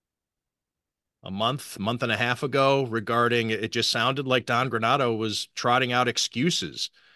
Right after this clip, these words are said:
um, and it was getting to that point. And so Matthew Fairburn took a look at the injuries to see, at least from a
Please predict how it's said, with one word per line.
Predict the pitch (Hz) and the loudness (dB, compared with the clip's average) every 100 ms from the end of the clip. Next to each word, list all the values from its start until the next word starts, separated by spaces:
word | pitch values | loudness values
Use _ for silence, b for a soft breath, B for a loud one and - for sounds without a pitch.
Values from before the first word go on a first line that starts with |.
| b b 101 | b b -4
um, | 104 107 107 107 104 _ _ - | 0 2 2 -2 -6 _ _ -4
and | 117 117 | -2 0
it | 107 | -2
was | 95 | -2
getting | 120 120 | 0 0
to | 110 120 | 0 0
that | 113 - | -2 -2
point. | 143 160 113 101 | 0 2 2 0
And | 117 | -4
so | - 147 135 131 - _ _ _ | 2 4 4 4 -2 _ _ _
Matthew | 139 156 175 | 0 0 2
Fairburn | 160 180 170 131 | 4 6 4 2
took | 160 | 0
a | 151 | 2
look | 156 175 | 0 0
at | - | 0
the | 113 | 0
injuries | 107 92 78 - | -2 -6 -10 -10
to | - 127 | -6 -2
see, | - 131 127 123 - b b | 0 2 2 0 -2 b b
at | 117 | 0
least | 131 123 | 0 0
from | - 127 117 113 - | 0 0 2 0 -2
a | 110 107 104 | 0 0 -2